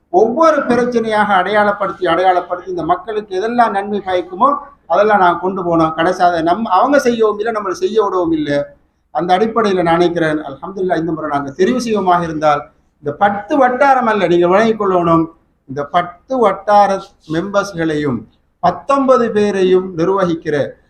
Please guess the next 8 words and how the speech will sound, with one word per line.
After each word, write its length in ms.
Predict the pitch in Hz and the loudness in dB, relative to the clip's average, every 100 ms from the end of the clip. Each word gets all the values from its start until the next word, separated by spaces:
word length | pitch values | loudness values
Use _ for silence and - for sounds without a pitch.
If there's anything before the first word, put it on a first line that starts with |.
| _ | _
இந்த 240 | 165 208 208 | -4 0 2
ஊருக்கு 440 | 247 294 277 277 | 4 2 2 2
ஒரு 180 | 247 220 | 2 2
சிறந்த 600 | - 214 262 262 254 226 | 0 2 2 2 2 2
ஒரு 180 | 202 190 | 0 0
தலைமைத்துவத்தை 800 | 185 202 233 226 220 202 - 180 175 | 0 2 0 -2 -4 -8 -6 -6 -2
கொடுக்கணும் 480 | 175 180 175 160 151 | -2 0 0 0 0
என்று 480 | 147 147 147 147 | 2 2 2 -2